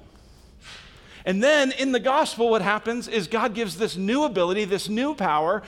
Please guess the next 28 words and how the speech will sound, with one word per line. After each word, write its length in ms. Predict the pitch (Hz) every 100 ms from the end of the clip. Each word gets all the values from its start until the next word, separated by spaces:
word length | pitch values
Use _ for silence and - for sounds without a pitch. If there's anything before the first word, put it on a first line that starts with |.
| - -
He 100 | 208
says, 260 | - 220 170
"Listen, 300 | 269 214 185
here's 340 | 196 277 247
what 160 | 247 208
life 240 | 208 -
is 140 | 220 202
like 320 | 269 262 208
in 120 | 214
my 160 | 220 220
kingdom, 540 | - 262 233 202 190 - - -
is 220 | 202 143
the, 180 | 220 220
the, 140 | - 208
the 180 | 185 190
curse 420 | - 254 294 247
of 200 | 170 123
Babel 480 | 214 262 208 202 220
is 300 | 220 147 190
reversed." 720 | 185 262 269 - - - - - - - - - - -
And 140 | 175 170
people 280 | 220 214
are 80 | 196
brought 300 | 175 196 190
together 600 | 185 143 220 233 202 160
in 140 | 151 151
the 80 | 131
name 400 | 135 123 117